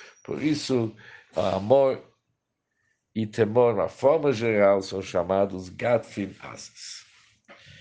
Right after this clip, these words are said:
O Alter Rebbe continua, "Avá bli avodá." Existe esse tipo de amor, que não tem como objetivo trazer uma pessoa para servir Hashem, para se dedicar a Hashem, cumprir mitzvot. Isso se chama amor de deleite,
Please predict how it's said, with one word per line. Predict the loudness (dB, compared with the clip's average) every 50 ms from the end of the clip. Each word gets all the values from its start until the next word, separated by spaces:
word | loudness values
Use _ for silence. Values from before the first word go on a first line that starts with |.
| -20 -20 -20 -20 _
O | -14 -14
Alter | -8 0 2 2
Rebbe | 2 2 -2
continua, | -4 -4 -6 -4 -4 -2 0 4 4 4
"Avá | 4 4 4 2 2
bli | 2 0 0 2 4
avodá." | 2 2 2 -2 -2 0 0 2 2 2 0 -6 _ _ _ _ _ _ _ _ _ _ _ _ _ _ _ _ _ _ _ -14
Existe | -14 -10 -6 -4 -4 -4 -4 -6 -8
esse | -8 -8 -8 -10 -10
tipo | -4 -2 0 0 0 -2 2
de | 2 2
amor, | 2 2 2 2 4 4 4 2 -2 -12 _
que | -10 -8
não | -6 -6 -6
tem | -4 -6 -6
como | -2 -2 -2 -2
objetivo | -2 -4 -6 -6 -8 -4 -4 -4 -2 -2 -2
trazer | -4 -2 -4 -4 0 0 0
uma | 2 2 0 0
pessoa | 0 -6 -12 -8 -4 -4 -4 -2
para | -2 -8 -8
servir | -8 -8 -8 -8 -6 -6 -4 -2
Hashem, | -2 -2 -2 -2 -6
para | -6 -6 -10
se | -8 -8 -4
dedicar | -2 -2 -2 -2 -4 -6 -2 0 0
a |
Hashem, | 0 0 -2 -10 -14
cumprir | -10 -10 -10 -10 -8 -8 -8 -6
mitzvot. | -8 -8 -10 -12 -10 -8 -6 -8 -8 -8
Isso | -12 -12 -12 -12
se | -14 -10
chama | -8 -6 -2 -2 -2
amor | -2 0 0 0 0
de | 0 -4
deleite, | -8 -8 -10 -8 -6 -6 -6 -6 -6 -8 -10 -12 -12 -14